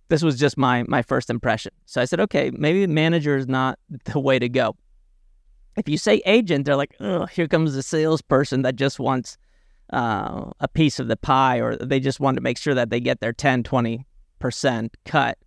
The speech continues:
So that's not a, a way to go either. If I would say something like, "I'm here with Sonny," now they would have to interpret, and then they would ask the question, "Oh, what do you do with Sonny?" And now I could,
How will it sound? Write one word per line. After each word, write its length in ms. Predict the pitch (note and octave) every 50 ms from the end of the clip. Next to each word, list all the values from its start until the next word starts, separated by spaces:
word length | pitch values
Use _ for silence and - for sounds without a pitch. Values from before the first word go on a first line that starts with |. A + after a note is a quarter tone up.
| _ _ _ _ _ _ _ _ _ _ _
So 300 | - D3 D3+ D3 C#3+ - _
that's 220 | - E3+ E3+ G3 -
not 220 | G3 D#3 C#3 C3
a, 100 | B2+ - - - -
a 120 | C3 C#3+
way 200 | B2+ B2+ B2+ B2+
to 60 | B2 A#2+
go 200 | B2+ B2 A#2+ C3
either. 300 | C3+ B2+ A#2+ A#2 A2 A2 - _ _ _ _ _ _ _ _ _ _ -
If 140 | G#3+ -
I 120 | - E3+ F3+
would 160 | F3+ F3 -
say 160 | - G#3+ G#3+
something 200 | A#3 G#3+ G3 F#3
like, 140 | E3+ D#3+ D3
"I'm 140 | D3 D3 C#3+
here 240 | C#3+ F3 E3+ D#3+ D3
with 320 | C#3 D3+ D3+ C#3+ - - - -
Sonny," 360 | - - F3 F3 E3 C#3 C3+
now 200 | C#3+ D3 D3 D3
they 180 | C#3 D3 D3
would 140 | D3 C#3+ C3+
have 240 | C#3+ D3 C3 C3 -
to 100 | - B2+
interpret, 600 | A#2+ C3 C#3+ - - D#3+ D#3 - - C3+ B2+ - -
and 140 | C3+ C#3 C#3+
then 160 | D3 C#3+ A#2+
they 160 | C3+ C3+ C3+
would 160 | C3 C3+ - - -
ask 260 | C#3 C#3 C3+ C3+ -
the 100 | - B2
question, 520 | - - E3 D#3+ D3+ C#3+ - - B2+ A#2+ -
"Oh, 140 | - D3 C3
what 220 | C3 C#3 C3+ -
do 80 | - C3+
you 60 | B2+
do 280 | B2 C#3+ - F3 F#3
with 120 | E3 C#3+ C3
Sonny?" 380 | - - A#2 A#2+ A#2+ A#2+ A#2+
And 140 | A#2+ C3 C3
now 260 | C3+ C3+ C3+ C3+ C#3
I 140 | C3+ C3+ C3+
could, 500 | - - D3+ B2+ B2 A2+ A2+ A2+ A#2+ C3+